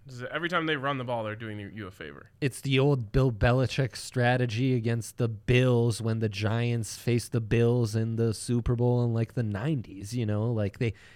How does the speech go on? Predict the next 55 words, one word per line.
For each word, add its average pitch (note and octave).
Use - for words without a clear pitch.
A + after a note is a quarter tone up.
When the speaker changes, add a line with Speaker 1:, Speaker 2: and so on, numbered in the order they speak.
Speaker 2:
he B2+
told B2+
his A2+
defense, B2
"We A#2+
need A2+
to A#2+
be A#2
rushed A2
on G2+
for A2+
more G2+
than G2
a F#2
hundred G2+
yards, -
or A2
we're A2
not G2+
winning A2
this G2
game." C3+
Speaker 1:
It's -
a C#3+
l-, C#3+
not F3+
the G#3
same, D3+
but C#3+
similar D3+
to C3+
what B2+
they B2+
were B2
saying B2
Joe B2+
Woods' C#3
plan A2+
was A2
against A2+
the A2+
Steelers B2
last F#2+
night, G2
where G2+
he G2+
was G2
just G2
like, F#2+
"We'll A2
let D#3
them B2
throw A#2
underneath G#2
us D2+